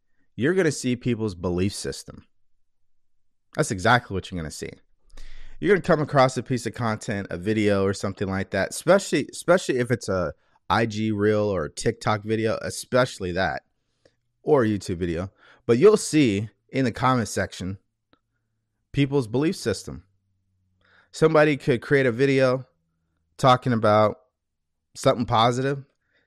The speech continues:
talking about an idea that can help somebody make more money, or talk about an idea that can improve somebody's business or their relationships or their health, whatever it is.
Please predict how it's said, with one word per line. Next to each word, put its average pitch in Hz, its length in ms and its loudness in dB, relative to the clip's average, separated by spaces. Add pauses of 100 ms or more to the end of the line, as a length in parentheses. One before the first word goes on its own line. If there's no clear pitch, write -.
talking 120 280 2
about 110 160 0
an 104 80 -2
idea 110 540 0
that 107 140 -2
can 90 100 -10
help 104 180 -4
somebody 110 300 -4
make 113 220 -2
more 113 140 -4
money, 120 280 -2
or 87 120 0
talk 110 220 -2
about 113 140 -4
an 101 120 -14
idea 107 300 -6
that 104 140 -6
can 85 80 -20
improve 120 360 -6
somebody's 98 340 -10
business 113 480 -4
or 85 100 -8
their 87 120 -10
relationships 110 1000 -4 (340)
or 107 160 0
their 82 160 0
health, 110 300 0
whatever 131 340 -2
it 127 80 -4
is. 127 340 -6